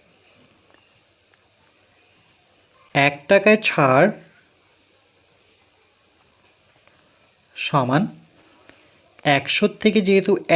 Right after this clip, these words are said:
এক ছোট বা কম বোঝায়,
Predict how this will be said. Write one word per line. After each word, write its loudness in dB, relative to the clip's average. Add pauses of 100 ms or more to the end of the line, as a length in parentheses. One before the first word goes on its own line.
(160)
এক 2 (440)
ছোট 2 (1040)
বা 6 (160)
কম 8 (140)
বোঝায়, 2